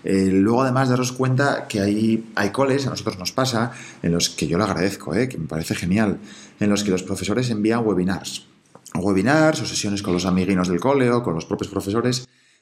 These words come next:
Y eso te lleva, eh, tranquilamente la mitad de la mañana, te lleva eso. Has perdido la mitad del día. Y volvemos a lo de siempre. Volvemos a la pregunta de antes. Si tienen que estar papá y mamá conectados a un ordenador, trabajando o teletrabajando, ¿quién se ocupa de esto?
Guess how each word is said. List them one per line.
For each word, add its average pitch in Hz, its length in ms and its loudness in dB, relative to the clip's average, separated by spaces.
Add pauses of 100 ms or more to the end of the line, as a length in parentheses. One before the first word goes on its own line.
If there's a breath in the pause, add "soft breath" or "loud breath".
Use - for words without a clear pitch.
(120)
Y - 100 2
eso 131 160 0
te 120 100 0
lleva, 131 420 2
eh, 90 460 2
tranquilamente 107 580 0
la 127 80 2
mitad 101 240 0
de 139 60 2
la 139 80 2
mañana, 107 360 2
te 95 120 -4
lleva 90 200 2
eso. 80 240 -4
Has 123 140 2
perdido 127 340 2
la 120 120 4
mitad 98 200 2
del 98 200 2
día. 113 260 0 (320 loud breath)
Y - 80 0
volvemos 117 420 2
a 120 40 0
lo 117 100 2
de 101 60 0
siempre. 76 440 -2
Volvemos 113 360 2
a - 20 2
la 113 60 0
pregunta 104 400 0
de 90 80 2
antes. 78 320 -6 (360 loud breath)
Si - 220 0
tienen 123 220 0
que 143 40 2
estar 131 200 0
papá 123 180 2
y - 20 0
mamá 101 380 0
conectados 101 460 0
a - 20 0
un 117 60 2
ordenador, 110 500 0
trabajando 92 680 -2
o 95 100 -2
teletrabajando, 90 920 -2 (100)
¿quién 127 220 2
se 135 100 2
ocupa 135 320 0
de 127 140 0
esto? 82 320 -4